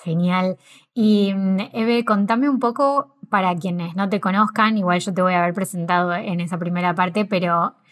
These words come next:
¿a qué te dedicabas como al inicio de este viaje? O sea, ¿cómo decidiste, cuál fue ese primer paso para decidir viajar y trabajar viajando? Y ahora, en este momento,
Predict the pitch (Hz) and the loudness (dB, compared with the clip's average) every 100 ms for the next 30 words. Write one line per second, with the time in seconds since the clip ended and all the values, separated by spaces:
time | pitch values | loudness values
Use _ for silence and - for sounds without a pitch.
0 | _ _ _ - 180 175 220 247 226 202 | _ _ _ -2 -2 0 2 4 4 2
1 | 208 208 220 - 214 175 - 185 175 170 | 2 2 2 0 2 2 0 -2 0 4
2 | 240 - 208 175 160 196 165 175 165 - | 4 4 0 0 -2 -2 -2 0 -2 -4
3 | 156 139 - 185 165 220 262 240 185 202 | -12 -12 -6 -4 0 2 4 2 0 0
4 | 214 - 254 254 226 208 233 233 233 196 | 0 0 -2 2 2 2 0 0 -2 0
5 | 190 202 196 190 233 202 170 165 - 180 | 0 0 0 0 0 2 0 -2 -4 -2
6 | 180 190 208 185 170 160 - 175 180 294 | 0 -2 -2 -2 0 -2 0 2 2 -2
7 | - - _ - 185 160 151 151 190 190 | -8 -20 _ -4 -2 -2 -2 -2 0 2
8 | 180 - 190 196 233 359 - - - _ | 2 2 2 4 2 2 -6 -20 -20 _
9 | _ 214 190 175 170 165 170 - 160 175 | _ -2 0 0 0 -2 -2 2 4 6
10 | 208 240 330 - 196 196 202 190 196 254 | 6 4 2 -2 -4 0 0 0 0 0
11 | 302 | -2